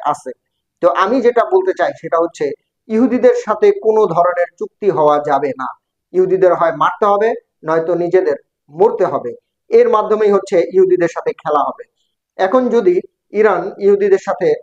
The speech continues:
বা ইসরায়েলের সাথে যুদ্ধবিরতি চুক্তিতে যায়, পরবর্তীতে যে আসলে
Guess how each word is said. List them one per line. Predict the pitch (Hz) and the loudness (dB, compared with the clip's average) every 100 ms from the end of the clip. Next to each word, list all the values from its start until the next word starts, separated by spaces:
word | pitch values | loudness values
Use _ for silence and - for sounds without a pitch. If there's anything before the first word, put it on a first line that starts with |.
| _ _ | _ _
বা | 151 156 | -2 -2
ইসরায়েলের | 175 170 185 185 | -4 0 2 0
সাথে | 185 175 | -2 -6
যুদ্ধবিরতি | 160 170 180 190 196 180 - - | -6 -6 0 0 0 -2 -4 -16
চুক্তিতে | - 220 208 170 | -14 -8 -4 -2
যায়, | 156 131 135 _ _ _ | -2 -4 -8 _ _ _
পরবর্তীতে | 214 247 247 247 233 214 | 0 2 2 0 -2 0
যে | 214 | 2
আসলে | 190 185 196 175 | 2 0 2 2